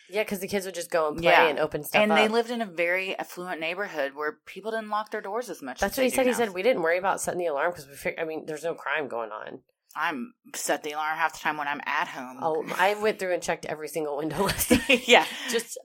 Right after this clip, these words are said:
Speaker 1: 'cause
Speaker 2: Yeah.
Speaker 1: I'm a weird person.
Speaker 2: Exactly. But I do, 'cause the intruder thing has always bothered me because of that coming in through the basement window. But again, you mentioning,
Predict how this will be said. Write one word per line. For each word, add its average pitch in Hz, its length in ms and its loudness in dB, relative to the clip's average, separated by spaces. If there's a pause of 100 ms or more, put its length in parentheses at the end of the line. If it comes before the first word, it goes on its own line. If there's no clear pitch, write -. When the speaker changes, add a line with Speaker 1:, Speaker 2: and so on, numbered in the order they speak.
(120)
Speaker 1:
'cause - 100 6
Speaker 2:
Yeah. - 100 6
Speaker 1:
I'm 214 120 2
a 175 80 6
weird 139 280 0
person. 147 260 -2
Speaker 2:
Exactly. 156 480 2 (600)
But 185 140 8
I 180 100 10
do, 220 520 2
'cause 185 300 -8
the 175 300 -2
intruder 240 420 -2
thing 226 200 -6
has 165 120 -4
always 185 300 4
bothered 214 360 2
me 160 140 -8
because 151 340 -8
of 156 140 -8
that 143 300 0
coming 156 240 -8
in 160 80 -14
through 151 140 -20
the 160 40 -4
basement - 420 -6
window. 156 380 -2 (440)
But 160 100 0
again, 160 680 -6
you 160 220 -10
mentioning, 160 720 -8